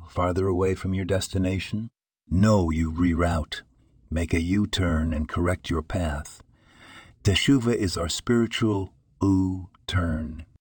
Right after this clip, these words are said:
When we realize we've strayed from our values, we make a U-turn back towards righteousness. In our daily lives, we often face moments where we lose our temper, act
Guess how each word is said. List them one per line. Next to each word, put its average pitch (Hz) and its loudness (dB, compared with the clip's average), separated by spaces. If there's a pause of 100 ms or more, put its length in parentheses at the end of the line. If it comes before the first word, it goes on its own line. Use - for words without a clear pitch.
(260)
When 92 4
we 123 6
realize 117 2
we've 82 -2
strayed 101 -2
from 95 0
our 90 0
values, 80 -4 (540)
we 85 0
make 82 0
a 82 0
U-turn 104 0
back 87 -4
towards 82 -4
righteousness. 80 -6 (460)
In 113 4
our 110 2
daily 123 4
lives, 104 0 (240)
we 92 4
often 117 2
face 117 0
moments 110 2
where 92 0
we 85 0
lose 107 2
our 110 -2
temper, 85 -2 (380)
act - -6